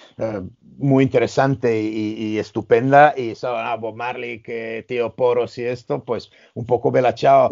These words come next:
No, estos son los enmascarados de Dali, que bien, resistencia, pero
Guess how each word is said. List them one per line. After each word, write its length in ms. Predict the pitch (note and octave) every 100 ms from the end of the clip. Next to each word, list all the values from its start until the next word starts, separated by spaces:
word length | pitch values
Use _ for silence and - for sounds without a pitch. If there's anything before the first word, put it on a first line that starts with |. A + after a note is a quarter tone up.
| C3 -
No, 340 | E3 F3+ D3+
estos 320 | D3 - E3+
son 220 | F#3 F3 E3+
los 400 | E3 - - -
enmascarados 640 | D3+ C#3+ - D3+ D#3 C#3+
de 120 | C#3+
Dali, 480 | C#3 D#3 D3+ D3+ D3+ -
que 300 | C#3 B2 A#2+
bien, 280 | D#3+ D#3
resistencia, 760 | C#3+ C#3 C3 D#3+ D#3 - E3 A#2+
pero 540 | B2+ A#2 G#2+ G#2+ F#2+